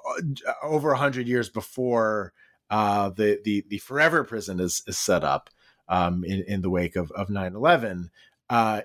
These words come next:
he, he is nonetheless, as so many other places that he goes, um,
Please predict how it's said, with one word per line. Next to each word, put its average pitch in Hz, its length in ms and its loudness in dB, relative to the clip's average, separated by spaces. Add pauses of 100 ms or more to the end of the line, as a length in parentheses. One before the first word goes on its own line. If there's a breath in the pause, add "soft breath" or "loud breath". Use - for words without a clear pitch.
he, 131 340 0
he 147 320 0
is 120 280 -4 (260)
nonetheless, 139 880 2
as 120 200 6
so - 300 0
many 113 280 0
other 110 220 2
places 98 360 -2
that 87 100 -2
he 104 100 -6
goes, 135 460 -2 (400 loud breath)
um, 202 200 2